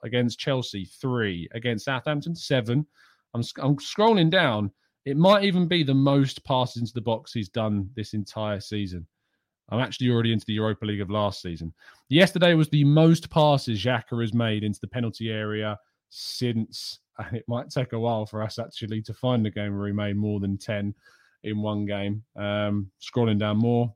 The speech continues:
still nothing. Scrolling down more, still nothing. <laughs> Oh, twelve, there we go. The last time, it wasn't even for Arsenal, it was for Switzerland against Gibraltar. So we're still gonna have to keep scrolling. Here we go.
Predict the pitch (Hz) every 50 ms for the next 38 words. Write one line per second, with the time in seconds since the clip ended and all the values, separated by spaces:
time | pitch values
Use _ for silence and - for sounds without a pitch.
0 | _ _ - - - 131 127 123 117 113 113 104 - - 113 110 107 104 _ -
1 | - - 127 120 117 107 104 110 107 107 107 110 117 117 113 117 110 98 107 113
2 | 113 - - 143 127 117 117 120 127 - - 131 143 147 - - - - - -
3 | 240 - - - - - - - - - - _ - 240 285 285 226 160 - -
4 | 262 247 220 190 160 196 190 170 147 139 139 131 139 151 180 214 233 240 233 -
5 | - - 214 185 139 117 117 135 165 190 - - 214 233 262 247 214 254 240 220
6 | 208 - 220 220 208 180 151 - - 123 123 131 120 135 127 - - 135 - -
7 | 147 139 - - 120 113 104 101 - 135 113 117 113 107 - 120 101 123 120 113
8 | 107 - 104 92 - - 117 127 120 - 185 190 170 151 139 123 - - - -
9 | 139 135 - - - 135 120 107 101 131 156 139 127 117 113 104